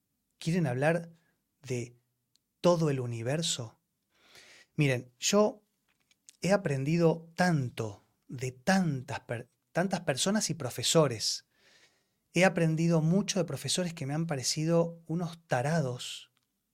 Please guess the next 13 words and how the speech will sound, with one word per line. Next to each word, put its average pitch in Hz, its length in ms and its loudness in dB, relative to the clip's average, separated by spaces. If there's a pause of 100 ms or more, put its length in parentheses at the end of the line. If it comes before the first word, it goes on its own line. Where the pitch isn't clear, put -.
(380)
Y 120 380 -14
yo - 200 -2
no 160 80 2
me 131 120 -4
creo 156 160 0
superior 135 400 -4
a 123 60 -2
nadie, 143 260 0
pero 110 180 -8
realmente 143 500 0
me 117 140 -6
caían 139 460 -2
mal 151 500 2